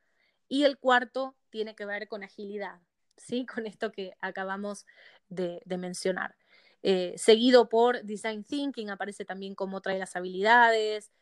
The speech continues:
este, y el manejo de stakeholders a todo nivel en la organización, ¿sí? Cuando hablo de stakeholder, hablo de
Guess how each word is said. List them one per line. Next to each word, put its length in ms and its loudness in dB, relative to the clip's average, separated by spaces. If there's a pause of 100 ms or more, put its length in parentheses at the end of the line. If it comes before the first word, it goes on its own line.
(240)
este, 640 -12
y 280 -2
el 120 2
manejo 640 -6
de 180 -8
stakeholders 960 -4
a 140 -6
todo 380 -4
nivel 580 -2 (360)
en 120 -8
la 60 -6
organización, 760 -12
¿sí? 320 -8
Cuando 220 -2
hablo 160 2
de 80 -2
stakeholder, 640 0
hablo 260 0
de 200 -4